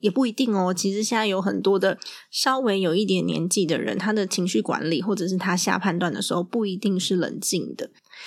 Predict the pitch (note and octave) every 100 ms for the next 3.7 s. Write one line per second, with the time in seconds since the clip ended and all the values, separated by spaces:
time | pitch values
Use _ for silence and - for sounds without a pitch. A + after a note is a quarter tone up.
0 | - - D4 B3 G#3+ C4 G#3+ A3 A3 A3
1 | G3+ G3 F#3+ G3+ F3+ - - E3 E3 C3
2 | - - F3 B2+ F3+ F3+ E3 D#3+ F3 -
3 | - A3 G#3+ D#3+ - -